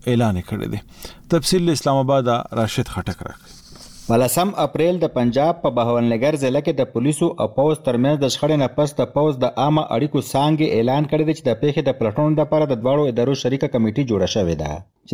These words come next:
Speaker 2: د قانون مطابق به کار کوي او په پیښه کې ککړ کسان به په ګوته کوي. په بهاولنګر کې پولیسو د یو پوځي په کور چاپه وهلې وه چې تر هغې وروسته د پوځ ځینې کسانو په تاڼه حمله وکړه او پولیس ولی ووهل. د پنجاب د پولیسو مشر ډاکټر عثمان انور هم په یو ویډیو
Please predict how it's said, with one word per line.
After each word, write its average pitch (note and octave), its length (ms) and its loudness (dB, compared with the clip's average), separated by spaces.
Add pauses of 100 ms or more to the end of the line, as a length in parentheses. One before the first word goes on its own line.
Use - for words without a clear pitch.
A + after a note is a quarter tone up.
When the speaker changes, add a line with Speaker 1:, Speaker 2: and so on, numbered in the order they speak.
Speaker 2:
د A#2+ 160 0
قانون D#3+ 320 2
مطابق C3+ 420 -2
به C3+ 160 -2
کار D3 220 0
کوي E3+ 100 2
او C3 160 0
په B2 160 -2
پیښه D#3 220 0
کې E3 120 0
ککړ C#3+ 320 0
کسان C#3+ 300 0
به D#3 100 -2
په G#2+ 140 -2
ګوته G2+ 240 -2
کوي. F#2 240 2 (480)
په B2 160 0
بهاولنګر C#3+ 560 2
کې - 180 -2
پولیسو G3 240 -2
د D#3 120 2
یو D3 100 -6
پوځي C3+ 260 -2
په - 140 -6
کور E3 180 -2
چاپه C#3 320 2
وهلې C#3 380 2
وه E3+ 100 -2
چې - 140 -18
تر A#2+ 100 -4
هغې C#3 220 0
وروسته E3 260 0
د A#2+ 160 -2
پوځ D#3 120 2 (120)
ځینې D#3 120 2 (120)
کسانو D3+ 320 0
په - 160 -2
تاڼه C3 180 2 (120)
حمله G#2+ 320 2
وکړه F2 280 -4 (540)
او G2 140 -2
پولیس C#3 300 2
ولی D3+ 260 2
ووهل. E2 500 -2 (200)
د A#2 120 4
پنجاب C#3+ 460 2
د D3+ 100 0
پولیسو E3 400 -2
مشر E3+ 220 -2 (100)
ډاکټر D#3+ 340 0
عثمان B2 360 0
انور C3 300 2 (100)
هم E3 200 2
په B2+ 140 0
یو A#2+ 80 4
ویډیو B2+ 260 2